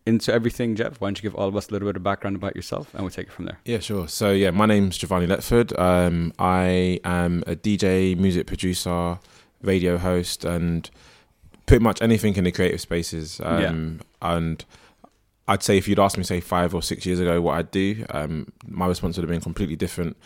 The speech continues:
Speaker 2: I would have told you I'm a corporate lawyer,
Speaker 1: Yeah.
Speaker 2: corporate commercial lawyer.
Speaker 1: Yeah.
Speaker 2: Um, yeah, and I,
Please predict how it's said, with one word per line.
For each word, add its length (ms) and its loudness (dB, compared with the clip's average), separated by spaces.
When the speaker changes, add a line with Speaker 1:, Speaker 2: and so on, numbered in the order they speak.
Speaker 2:
I 40 -2
would 100 2
have 60 -4
told 220 -2
you 300 -2
I'm 280 -4
a 40 -6
corporate 360 -2
lawyer, 240 -4
Speaker 1:
Yeah. 160 -2
Speaker 2:
corporate 180 -6
commercial 340 -4
lawyer. 220 -4
Speaker 1:
Yeah. 220 -8
Speaker 2:
Um, 640 2
yeah, 260 2
and 140 0
I, 100 -2